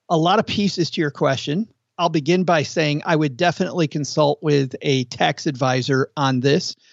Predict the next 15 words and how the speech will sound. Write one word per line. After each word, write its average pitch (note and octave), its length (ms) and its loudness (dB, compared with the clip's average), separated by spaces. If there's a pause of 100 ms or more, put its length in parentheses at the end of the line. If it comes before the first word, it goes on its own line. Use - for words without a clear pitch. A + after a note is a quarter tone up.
(380)
I D#3 140 2
am D3 120 0
not D#3 220 0
one. F#3 240 0 (120)
I - 60 -8
just C#3 160 -8
play C#3+ 220 0
a - 20 0
dude D3+ 220 0
on D3+ 100 0
a C3+ 60 -2
podcast D#3+ 640 0
talking D3+ 260 -2
about D3 200 0
money. E3+ 220 2